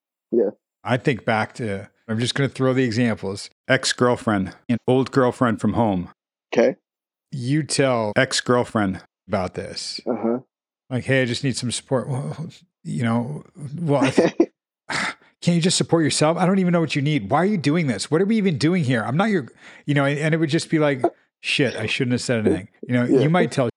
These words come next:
Speaker 2: old girlfriend from home. She'll be like, "I'm flying down tomorrow. I'll take care of you. I'll be with you. I'll hold your hand even when you're taking a crap. I'm gonna be there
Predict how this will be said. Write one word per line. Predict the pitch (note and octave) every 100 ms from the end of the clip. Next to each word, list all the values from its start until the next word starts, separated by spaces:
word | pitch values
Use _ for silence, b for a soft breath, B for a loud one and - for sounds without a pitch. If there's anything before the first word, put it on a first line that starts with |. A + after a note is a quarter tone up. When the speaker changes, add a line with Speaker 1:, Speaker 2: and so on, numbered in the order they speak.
| -
Speaker 2:
old | B2+ B2+
girlfriend | C#3 B2 A#2+ B2 G#2+
from | A2
home. | G2+ A#2 F#2 E2+ B2
She'll | - B2+
be | B2+
like, | B2+ B2 - -
"I'm | C3+
flying | - C#3 C3+ C3+
down | C3 C3
tomorrow. | - B2+ A#2 A#2 A#2 A#2 B A#3+
I'll | B2+ C3
take | - C3
care | - B2 A#2
of | G#2+
you. | A2+
I'll | - A#2 A2
be | B2+
with | A#2+ A2+ A#2
you. | A#2
I'll | A2+
hold | F2+ B2+ A2+
your | B2+
hand | A2 A#2+ A#2 A#2 A2 -
even | C3+ B2 C3
when | B2+
you're | B2
taking | B2 A#2+ A#2
a |
crap. | G#2+ B2 A2 G#2+ -
I'm | A2+ A2+
gonna | A#2
be | G2 A#2+
there | A#2 A#2 A2+